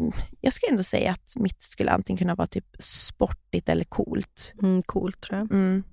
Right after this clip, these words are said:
Speaker 1: Så det är min baseline. Det andra ordet i det här, det ska vara det aspirerande ordet. Vad vill du någonstans?
Speaker 2: Mm. Mm.
Speaker 1: Om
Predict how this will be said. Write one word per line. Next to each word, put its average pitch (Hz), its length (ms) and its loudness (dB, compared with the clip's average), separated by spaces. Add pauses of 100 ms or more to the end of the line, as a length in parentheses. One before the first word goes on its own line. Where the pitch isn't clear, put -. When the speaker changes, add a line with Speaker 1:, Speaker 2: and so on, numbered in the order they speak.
(380)
Speaker 1:
Så - 140 6
det 277 140 6
är 208 40 8
min 175 220 2
baseline. 175 640 2 (280)
Det 269 140 8
andra 330 360 8
ordet 180 460 2 (140)
i 185 280 2 (140)
det 185 140 2
här, 165 340 4
det 226 100 4
ska 226 140 2
vara 214 100 6
det - 120 4
aspirerande 214 880 2 (180)
ordet. - 500 -2 (140)
Vad 226 260 10
vill 233 600 6
du 151 100 2
någonstans? 180 680 6 (140)
Speaker 2:
Mm. 156 100 2 (260)
Mm. 180 160 2
Speaker 1:
Om 220 300 6